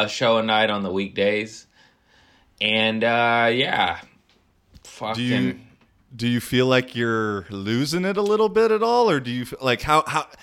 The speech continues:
Speaker 2: I mean, 'cause you can't even really get, like, new material right now, can you? 'Cause, I mean,
Speaker 1: Some
Speaker 2: your,
Speaker 1: people
Speaker 2: your
Speaker 1: are getting
Speaker 2: style
Speaker 1: new
Speaker 2: is so
Speaker 1: material.
Speaker 2: storied.
Speaker 1: I don't,
Speaker 2: Yeah?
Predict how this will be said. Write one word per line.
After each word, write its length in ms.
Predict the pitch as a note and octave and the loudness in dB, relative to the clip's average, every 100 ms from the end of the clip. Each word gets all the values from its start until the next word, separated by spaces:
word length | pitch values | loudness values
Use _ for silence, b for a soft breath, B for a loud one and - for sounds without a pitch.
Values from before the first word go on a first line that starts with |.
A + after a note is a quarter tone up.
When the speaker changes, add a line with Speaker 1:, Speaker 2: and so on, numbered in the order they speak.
| B | B
Speaker 2:
I 40 | D3 | -4
mean, 140 | F3 | -2
'cause 200 | - E3+ | -2 -4
you 80 | D#3 | -4
can't 240 | - A#3+ | -2 -2
even 200 | C4+ C4+ | 0 0
really 220 | C#3+ F#3 F#3+ | 0 0 -2
get, 240 | F#3 - | -4 -4
like, 200 | C3+ A2 _ | -8 -10 _
new 260 | A#2+ A2+ D3+ | -6 -2 -2
material 680 | F3 - - E3 G4+ C3 G#2+ | -2 -6 -8 -4 -2 0 0
right 260 | G2+ G#2 G#2+ | 0 -2 -2
now, 180 | G#2 F#2+ | -4 -6
can 360 | - B2 D#3 | -6 -6 -4
you? 160 | G3+ A#3 | -6 -8
'Cause, 440 | F#3+ C#3 A#2 A2 - b b b b - | -4 -4 -4 -12 -18 b b b b -4
I 40 | |
mean, 80 | C#3+ | 0
Speaker 1:
Some 120 | F#3 | 2
Speaker 2:
your, 100 | E4 | 2
Speaker 1:
people 200 | F#4 A#3 | 4 4
Speaker 2:
your 100 | - | 4
Speaker 1:
are 20 | |
getting 140 | B2+ C#3+ | 6 6
Speaker 2:
style 240 | D#3+ E3+ | 6 6
Speaker 1:
new 60 | D#3+ | 4
Speaker 2:
is 100 | C3 | 4
so 100 | F3 | 2
Speaker 1:
material. 320 | - A#2+ A#2 G#3+ F3 G2+ | 2 4 6 6 6 2
Speaker 2:
storied. 60 | F2 - b b b b b b _ _ | -4 -12 b b b b b b _ _
Speaker 1:
I 160 | G2 A#2+ | -2 -2
don't, 180 | A#2+ C3 | 0 0
Speaker 2:
Yeah? 260 | A2+ E3 | 0 -2